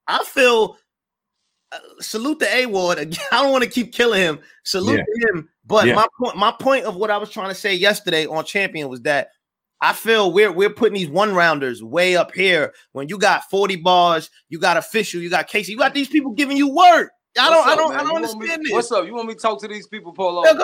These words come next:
Speaker 1: ahead, man. Let me get my next
Speaker 3: Listen,
Speaker 1: call.
Speaker 3: A Ward, A Ward, listen. Respectively, you doing your thing across battle rap everywhere. You going crazy.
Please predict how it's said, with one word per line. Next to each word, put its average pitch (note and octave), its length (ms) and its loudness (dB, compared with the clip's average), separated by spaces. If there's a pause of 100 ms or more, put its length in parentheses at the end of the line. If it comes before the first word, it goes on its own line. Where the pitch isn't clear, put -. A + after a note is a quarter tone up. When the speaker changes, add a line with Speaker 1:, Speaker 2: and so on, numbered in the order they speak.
(160)
Speaker 1:
ahead, A#3+ 180 2
man. A#3+ 140 2
Let E4+ 80 -2
me F#4 60 -2
get F4+ 100 0
my E4+ 80 4
next C#4+ 260 2
Speaker 3:
Listen, C#4 40 -6
Speaker 1:
call. C#4 200 0 (220)
Speaker 3:
A C4 140 2
Ward, G3+ 400 -4 (180)
A A3+ 100 -2
Ward, E3+ 360 -6
listen. G3+ 320 -6 (720)
Respectively, C#3+ 840 -8 (560)
you F#3+ 140 -16 (100)
doing B3+ 400 0
your A3 260 0
thing A#3+ 460 -6
across G3+ 500 -6 (100)
battle G3+ 260 -2
rap D3+ 240 -8 (140)
everywhere. F#3+ 500 -6 (100)
You E3+ 80 -20
going A3+ 300 -4
crazy. A3+ 360 -6